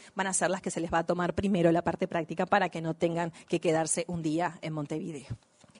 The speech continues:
¿Qué pasa con lo que se acredita? Nosotros tenemos diecisiete competencias a acreditar. Por tanto, yo puedo acreditar algunas de esas competencias o puedo acreditar las diecisiete competencias.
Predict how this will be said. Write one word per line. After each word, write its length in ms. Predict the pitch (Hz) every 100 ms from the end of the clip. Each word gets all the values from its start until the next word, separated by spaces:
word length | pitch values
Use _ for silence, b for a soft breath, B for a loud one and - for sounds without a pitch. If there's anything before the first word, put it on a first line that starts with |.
| -
¿Qué 120 | 330
pasa 320 | 339 330 311
con 460 | - 247 247 294 -
lo 320 | 202 202 208 208
que 140 | 214
se 180 | - 185
acredita? 720 | 165 170 175 190 170 160 147 - _ B B B B
Nosotros 280 | 196 262 320
tenemos 260 | 269 285 269
diecisiete 460 | 214 202 240 -
competencias 720 | - 220 202 214 220 240 226
a 80 | 202
acreditar. 680 | 165 175 165 165 240 202 151 - b b
Por 160 | - 185
tanto, 260 | 208 214
yo 180 | 240 214
puedo 200 | 202 262
acreditar 480 | 247 196 175 220 240
algunas 560 | 185 185 277 311 214 185
de 80 | 175
esas 180 | 185
competencias 720 | - 175 185 226 185 180 220 -
o 100 | 220
puedo 200 | 202 202
acreditar 380 | 185 196 175 175
las 120 | 185
diecisiete 560 | 165 151 165 - 165 170
competencias. 880 | 180 175 151 156 151 - - -